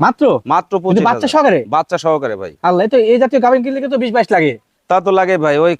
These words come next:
Speaker 2: ছাগল তো মনে করেন ছাগলের দামটা এই, এই দাম ভাই, বাচ্চা দুটো ফ্রি।
Speaker 1: বাচ্চা দুটো ফ্রি?
Speaker 2: জি ভাই।
Speaker 1: আচ্ছা, যাদের পছন্দ হবে চট করে সংগ্রহ করে নেবেন, কারণ এই সেটআপ না কিন্তু বেশ বুদ্ধিমানের কাজ।
Speaker 2: জি ভাই।
Speaker 1: আরে ভাই।
Speaker 2: ভাই বলেন।
Speaker 1: এ তো বিগ সাইজ ছাগল ভাই।
Speaker 2: বড় সাইজের একটা ছাগল ভাই, বিটলের একটা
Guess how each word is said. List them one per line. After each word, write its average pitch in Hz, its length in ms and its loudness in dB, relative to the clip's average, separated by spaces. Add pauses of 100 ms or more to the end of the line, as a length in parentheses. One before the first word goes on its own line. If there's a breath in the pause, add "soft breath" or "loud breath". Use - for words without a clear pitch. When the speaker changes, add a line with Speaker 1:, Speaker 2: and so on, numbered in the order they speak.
(120)
Speaker 2:
ছাগল 180 360 -2
তো 202 240 0
মনে 196 240 -2
করেন 196 240 0
ছাগলের 185 440 -2
দামটা 185 260 -2
এই, 196 200 0
এই 170 160 -4
দাম 131 220 -4
ভাই, 113 160 -4
বাচ্চা 160 280 -4
দুটো 160 180 -8
ফ্রি। 101 280 -12 (100)
Speaker 1:
বাচ্চা 175 200 2
দুটো 151 120 4
ফ্রি? 131 260 2 (240)
Speaker 2:
জি 135 100 -6
ভাই। 107 140 -4
Speaker 1:
আচ্ছা, 139 180 -2
যাদের 151 240 2
পছন্দ 190 320 -2
হবে 208 240 2
চট 196 160 -4
করে 202 100 -2
সংগ্রহ 170 240 0
করে 160 80 2
নেবেন, 185 160 0
কারণ 202 180 -2 (140)
এই 240 200 2
সেটআপ 202 260 -4
না 208 120 -2
কিন্তু 202 320 0 (300)
বেশ 151 240 -2
বুদ্ধিমানের 151 420 0
কাজ। 113 180 -4
Speaker 2:
জি 120 140 -6
ভাই। 90 180 -8 (240)
Speaker 1:
আরে 170 120 -2
ভাই। 180 300 4
Speaker 2:
ভাই 135 160 0
বলেন। 143 280 0 (200)
Speaker 1:
এ 214 60 -4
তো 233 80 2
বিগ 185 240 2
সাইজ 240 180 2
ছাগল 170 160 2
ভাই। 220 180 2 (200)
Speaker 2:
বড় 156 220 0
সাইজের 165 300 2
একটা 160 180 0
ছাগল 151 300 0
ভাই, 156 180 2
বিটলের 147 480 0
একটা 156 280 0